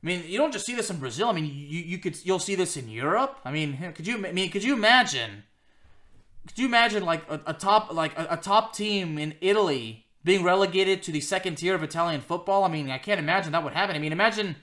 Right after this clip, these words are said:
imagine if one day, miraculously one day, Paris Saint-Germain got relegated <laughs> to the, to the second tier of French football. Could you imagine how P S G fans would react?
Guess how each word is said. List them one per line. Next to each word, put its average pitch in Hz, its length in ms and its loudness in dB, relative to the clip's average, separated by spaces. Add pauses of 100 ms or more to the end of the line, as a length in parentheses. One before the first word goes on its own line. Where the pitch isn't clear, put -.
(540)
imagine 294 320 8
if 285 140 4
one 233 340 2
day, 147 460 2
miraculously 220 880 4
one 220 440 4
day, 202 360 4
Paris 226 440 4
Saint-Germain 208 680 4
got 160 200 0
relegated 214 800 2 (260)
<laughs> - 280 -12
to 214 160 -2
the, 180 160 -2
to 202 120 -6
the 190 60 -2
second 208 320 -2
tier 214 220 2
of 190 60 -2
French 196 240 0
football. 226 520 0 (260)
Could 190 120 -4
you 294 120 6
imagine 226 380 4
how 208 120 8
P 202 220 2
S - 160 0
G 208 100 -4
fans 196 340 0
would 190 120 0
react? 147 640 -2